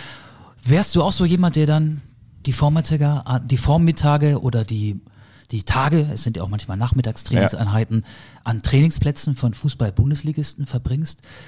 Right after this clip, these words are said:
Speaker 1: Könnte man dich dann in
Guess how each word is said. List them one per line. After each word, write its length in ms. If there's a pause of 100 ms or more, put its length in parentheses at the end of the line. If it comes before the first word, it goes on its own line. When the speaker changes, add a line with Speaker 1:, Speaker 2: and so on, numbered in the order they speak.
(220)
Speaker 1:
Könnte 200
man 160
dich 160
dann 400 (800)
in 420